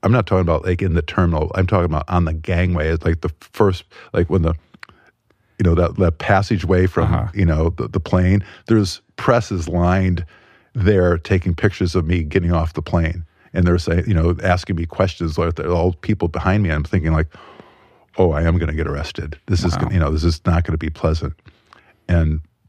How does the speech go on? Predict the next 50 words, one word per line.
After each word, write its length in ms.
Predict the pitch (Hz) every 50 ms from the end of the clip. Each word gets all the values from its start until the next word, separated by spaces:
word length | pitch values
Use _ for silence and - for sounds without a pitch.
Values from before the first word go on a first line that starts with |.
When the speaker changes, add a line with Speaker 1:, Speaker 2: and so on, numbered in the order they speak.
| _ _ _ _ - _ _ _ _ - _
Speaker 1:
so 200 | - - 92 85
we 80 | - 87
were 140 | 85 82 87
escorted 560 | 87 82 82 - - - 82 80 80 82 73
under 160 | 76 76 76 76
police 260 | 76 - - 92 87
protection. 800 | - - 92 - - 101 95 - - - 95 87 85 80 82 82 - _ -
We, 260 | - 80 78 80 82 80 - -
you 100 | 98 87
know, 220 | 82 76 76 78 78 - - -
I 80 | - 90
walked 320 | 92 85 92 90 87 82
the 80 | - 92
red 180 | 82 80 80 -
carpet, 380 | - - 87 85 - 104 85
but 120 | - 90 80
I 80 | 78 78
was 180 | 78 78 80 - - _ _
totally 440 | - 98 - 107 92 85 87 82 80
alone. 420 | 76 78 78 78 76 71 69 71 - _ _ _ _ _
There 120 | - 101 98
wasn't 260 | - - 113 110 110
a 40 | -
Speaker 2:
Mm. 40 | -
Speaker 1:
single 460 | - - - - 113 98 87 85 82
person 380 | 80 - - 82 78 - - 80
there. 140 | 80 76 73
They 80 | - 123
Speaker 2:
Nobody 180 | 127 127 131 127
Speaker 1:
cleared 60 | 127 90
the 40 |
Speaker 2:
wanted 140 | - - 120
to 40 | 110
Speaker 1:
place 120 | - - - -
Speaker 2:
be 40 | 113
Speaker 1:
out 60 | -
Speaker 2:
anywhere 180 | - 117 117 -
Speaker 1:
there. 60 | 113
Speaker 2:
near 220 | 113 117 113 113 117
you. 180 | 110 104 98 104 - -
Speaker 1:
No, 400 | - 135 135 127 127 127 123 117
they 160 | 113 113 107 98
cleared 320 | 87 - - 110 95 85
it 100 | 85 82 78
out. 260 | 76 73 73 76 -
They 80 | - 90
made 160 | 85 87 82
it 120 | 82 80 78
so 260 | - - 85 82 80
that 360 | 78 80 71 76 73 - -